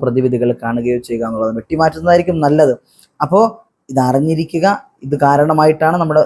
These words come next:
നമുക്ക് പല അസുഖങ്ങളും പല പൈശാചിക ഉപദ്രവങ്ങളും വന്ന് ചേരുന്നത് എന്ന് മനസ്സിലാക്കുക. ഇൻഷാ അല്ലാഹ്, അങ്ങനെ എന്തെങ്കിലും ഉണ്ടെങ്കിൽ അതിനുള്ള പ്രതിവിധി തേടിക്കൊള്ളുക. അല്ലാഹു സുബ്ഹാനഹു വ തആല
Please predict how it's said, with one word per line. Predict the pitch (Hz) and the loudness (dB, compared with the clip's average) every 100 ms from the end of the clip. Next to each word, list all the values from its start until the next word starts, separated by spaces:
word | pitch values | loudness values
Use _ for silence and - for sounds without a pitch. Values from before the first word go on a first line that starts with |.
| 139 | 0
നമുക്ക് | 147 151 160 151 | -4 -6 -4 0
പല | 151 156 | 2 2
അസുഖങ്ങളും | 139 - 151 160 160 170 165 | -2 -6 -6 -2 -2 -2 0
പല | 147 151 147 | 2 2 2
പൈശാചിക | 139 143 - 156 151 147 | 0 0 0 -2 0 2
ഉപദ്രവങ്ങളും | 143 147 165 165 170 170 | 2 0 2 2 2 -2
വന്ന് | 151 147 - | -2 -6 -2
ചേരുന്നത് | 143 147 151 156 | -2 -2 -2 0
എന്ന് | 151 135 131 | 2 0 -2
മനസ്സിലാക്കുക. | 131 - 156 156 151 175 - _ _ _ | -2 -2 0 0 0 -4 -4 _ _ _
ഇൻഷാ | - - | -6 0
അല്ലാഹ്, | 135 131 | 2 2
അങ്ങനെ | 139 | 2
എന്തെങ്കിലും | 135 143 165 170 | 2 2 2 2
ഉണ്ടെങ്കിൽ | 151 151 175 | 2 2 2
അതിനുള്ള | 139 131 127 123 | 2 2 0 -2
പ്രതിവിധി | 120 120 120 120 | -4 -4 -4 -4
തേടിക്കൊള്ളുക. | 117 120 127 135 165 - _ _ - | -4 -4 -2 0 0 -2 _ _ -4
അല്ലാഹു | 120 123 123 | -2 0 -2
സുബ്ഹാനഹു | - - 139 139 127 123 | -6 -2 0 0 -2 -2
വ | 123 | -2
തആല | 120 135 | -2 0